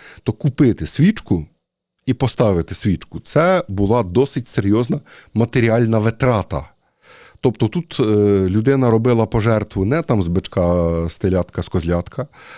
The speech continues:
а людина робила пожертву матеріальну, купуючи цю свічку. Сьогодні ці свічки коштують копійки, навіть якщо вони дорогі. Ну, ц-, повірте, це не ціна корови,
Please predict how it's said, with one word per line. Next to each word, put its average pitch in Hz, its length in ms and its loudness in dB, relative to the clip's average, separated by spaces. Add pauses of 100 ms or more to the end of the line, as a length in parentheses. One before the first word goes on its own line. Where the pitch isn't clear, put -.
(120)
а 107 120 -2
людина 127 420 0
робила 151 320 0
пожертву 135 460 0
матеріальну, 113 680 0
купуючи 156 600 -2
цю 131 180 0
свічку. 135 400 0
Сьогодні 175 320 0
ці 151 120 -4
свічки 143 320 -6
коштують 123 380 -2
копійки, 92 460 -2 (200)
навіть 151 340 2
якщо 131 200 2
вони 113 220 4
дорогі. 87 360 2
Ну, 113 200 -2
ц-, - 120 -16 (140)
повірте, 104 460 0
це 98 160 -2
не 98 100 0
ціна 87 280 -2
корови, 76 420 -2